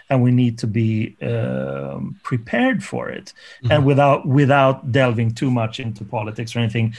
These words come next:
Speaker 2: Yeah.
Speaker 1: but it is kind of interesting, you know, that the previous administration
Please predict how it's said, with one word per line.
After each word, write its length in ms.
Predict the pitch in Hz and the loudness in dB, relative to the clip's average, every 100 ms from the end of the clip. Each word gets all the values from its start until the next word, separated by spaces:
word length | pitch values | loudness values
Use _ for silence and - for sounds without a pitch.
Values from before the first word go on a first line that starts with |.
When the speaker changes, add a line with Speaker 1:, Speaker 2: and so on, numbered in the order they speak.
| - | -6
Speaker 2:
Yeah. 100 | 143 | 0
Speaker 1:
but 120 | 135 143 | 2 2
it 120 | 143 | 2
is 180 | 214 - | 0 -2
kind 300 | - 160 139 | -4 0 2
of 80 | 120 | 0
interesting, 540 | 143 - 113 127 117 | -2 -2 -4 -2 0
you 80 | 117 | 2
know, 160 | 113 | 0
that 200 | 110 113 | 0 -2
the 140 | 110 117 | -2 -6
previous 640 | - - 214 170 131 110 | -6 0 2 4 2 0
administration 920 | 110 104 110 104 123 117 - 123 117 | -4 -2 -2 -2 -2 -2 0 0 -2